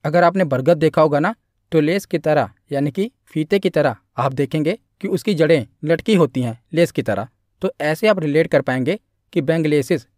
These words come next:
यानी कि लेस की तरह बरगद की जो जड़ें होती हैं, वो भी लटकी होती हैं। तो बरगद का साइंटिफिक नेम क्या है? Ficus bengalensis। उसके बाद है नीम।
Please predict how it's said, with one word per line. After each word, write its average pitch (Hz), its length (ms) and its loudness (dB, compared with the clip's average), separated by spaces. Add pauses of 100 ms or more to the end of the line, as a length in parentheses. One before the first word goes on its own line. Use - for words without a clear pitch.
यानी 127 180 -2
कि 180 200 -4 (440)
लेस 143 260 0
की - 140 -2
तरह 147 280 0 (260)
बरगद 143 360 0
की 120 220 -4 (160)
जो 147 120 -2
जड़ें 139 240 0
होती 151 220 0
हैं, 165 140 -4 (160)
वो 131 80 -4
भी 160 100 0
लटकी 135 280 -2
होती 160 240 0
हैं। 175 140 -4 (440)
तो 165 60 0
बरगद 160 380 2
का - 200 -4 (200)
साइंटिफिक 170 520 -4
नेम 156 200 0
क्या 151 160 2
है? 214 100 -2 (300)
Ficus - 380 -2 (300)
bengalensis। 143 680 -2 (680)
उसके 156 260 -2
बाद 160 220 2
है 123 180 -4 (220)
नीम। 139 280 0